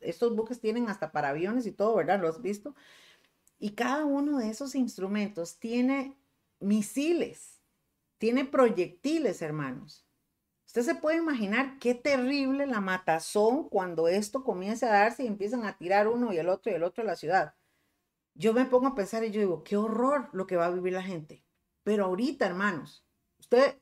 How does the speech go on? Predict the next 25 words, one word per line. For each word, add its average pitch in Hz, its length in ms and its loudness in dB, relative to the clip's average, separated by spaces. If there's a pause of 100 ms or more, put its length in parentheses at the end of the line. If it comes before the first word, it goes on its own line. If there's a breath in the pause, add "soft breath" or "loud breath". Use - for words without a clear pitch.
no 214 220 -6
puede 233 240 2
decir, 202 380 0
"Ah, - 160 2
pero 208 140 2
eso 240 140 0
va 269 100 6
a 165 40 0
ser 262 140 0
más 262 240 2
adelante", 220 400 0
pero 160 200 -6
es 185 120 -6
que 247 280 2
tenemos 190 360 -6
que 262 100 2
despertarnos 220 540 -2
porque - 260 -2
vea 175 140 6
lo 247 100 2
que - 60 -20
está - 160 -4
pasando 226 340 -2
ahorita. 285 460 -4 (1300 loud breath)
Hermanos, 220 500 0